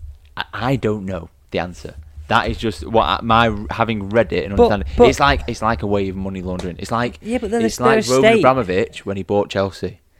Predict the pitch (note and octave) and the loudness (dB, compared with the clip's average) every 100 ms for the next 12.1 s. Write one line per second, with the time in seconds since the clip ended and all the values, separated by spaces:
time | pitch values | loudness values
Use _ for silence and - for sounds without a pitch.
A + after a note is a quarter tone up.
0 | - _ _ G#3 G#3+ - - A3 E3 B2 | -20 _ _ -2 -2 0 2 2 0 -6
1 | A2 B2+ _ _ - D#3 D3 D3 F#2+ G#2 | -8 -10 _ _ -8 -4 -2 -4 -8 -10
2 | F2+ F2 E2+ _ - D#3+ E3+ E3+ E3+ - | -10 -10 -12 _ -16 -8 -6 -4 -4 -4
3 | D#3+ D#3+ D3 E3 D3+ - - - _ - | -6 -4 -4 -4 -6 -8 -12 -14 _ -20
4 | - - - - - - - - - F#2+ | -20 -20 -20 -20 -20 -20 -20 -20 -16 -12
5 | E2 - _ - - - G2+ - A2 A2 | -12 -14 _ -20 -18 -4 -2 0 2 4
6 | A2 G#2+ - G2 F#2+ F#2 F#2 F2 - F#2 | 4 2 0 0 0 2 0 -2 -4 -4
7 | F2+ F#2 F#2 D#2 - F2 F2+ - F2 F2 | -4 -6 -6 -8 -10 -8 -8 -6 -6 -6
8 | F2+ F2+ E2+ _ _ _ - - - _ | -4 -6 -8 _ _ _ -20 -20 -20 _
9 | - - _ - - _ _ _ G#2 G#2+ | -20 -20 _ -20 -20 _ _ _ -4 -4
10 | - - B2+ A#2 G#2+ A#2 A2+ A#2+ A#2 A2+ | -6 -8 -4 -2 -2 -2 0 2 2 0
11 | G2+ - _ _ _ A#2 A#2 A2+ G#2+ G#2+ | -2 -12 _ _ _ 4 6 4 0 -6